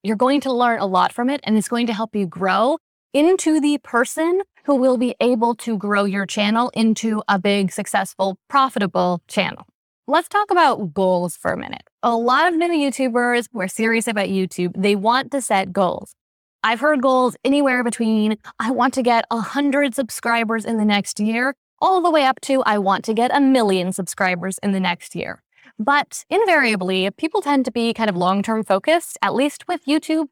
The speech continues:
maybe with all goals, I'm not really sure. And they often tell me what they want to do in a year.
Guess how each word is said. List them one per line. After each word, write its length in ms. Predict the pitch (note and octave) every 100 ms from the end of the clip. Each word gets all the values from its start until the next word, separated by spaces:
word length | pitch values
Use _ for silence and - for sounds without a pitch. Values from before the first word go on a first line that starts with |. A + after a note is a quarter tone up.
| -
maybe 300 | G3+ A3+ D#4
with 160 | D#4 -
all 220 | C4 C4+
goals, 240 | C#4+ C#4+
I'm 100 | G3+
not 160 | G3 A#3+
really 220 | A3+ G#3+
sure. 340 | - F#3+ G#3 - _ -
And 140 | A3+
they 80 | A#3+
often 240 | C4 C#4+ C4+
tell 180 | C4
me 120 | A#3 G#3+
what 120 | F#3+
they 120 | G3+
want 180 | G3 F3
to 60 |
do 180 | F#3 G#3
in 140 | G3 F#3
a 40 |
year. 520 | F3 F3 F3 - -